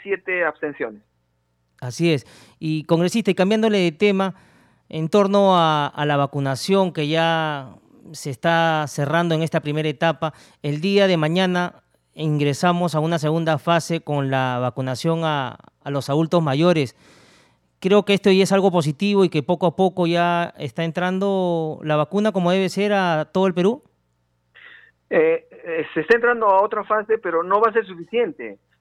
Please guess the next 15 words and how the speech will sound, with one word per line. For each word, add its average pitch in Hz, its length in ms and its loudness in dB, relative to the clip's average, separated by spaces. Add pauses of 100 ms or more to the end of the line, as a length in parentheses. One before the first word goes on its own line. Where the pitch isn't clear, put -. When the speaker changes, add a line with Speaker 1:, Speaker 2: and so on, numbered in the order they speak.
(300)
Speaker 1:
Eh, 190 360 -10
yo 196 380 4
creo, 196 420 -4
y 185 140 -6
es 180 120 -8
importante, 180 580 -4
que 156 100 -8
tiene 170 300 -8
que 165 120 -10
considerar 156 720 -2 (360)
propuestas 175 520 -2
también 165 360 -4
de 165 100 2
otros 160 180 -2
laboratorios 156 800 0